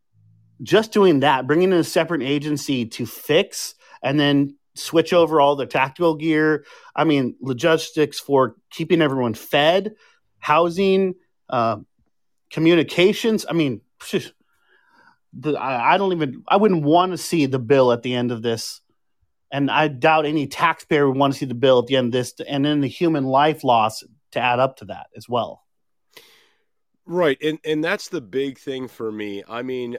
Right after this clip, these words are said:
Speaker 2: I, I myself, okay, I'm this guy that has this like-minded mindset of Randy Weaver.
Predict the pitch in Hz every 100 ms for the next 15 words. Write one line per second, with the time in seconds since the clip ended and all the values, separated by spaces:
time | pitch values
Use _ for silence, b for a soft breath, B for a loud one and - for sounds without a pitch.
0 | - 120 135 - - B B B B B
1 | B B B B B _ _ _ - 123
2 | - 147 185 180 160 - 113 98 104 110
3 | 123 107 104 110 143 151 - 123 120 120
4 | 117 113 _ _ _ _ _ _ _ 107
5 | 117 - 117 113 101 110 104 - - 113
6 | 110 135 151 123 127 131 123 107 104 107
7 | 113 - 107 101 90 101 104 95 90 87
8 | - -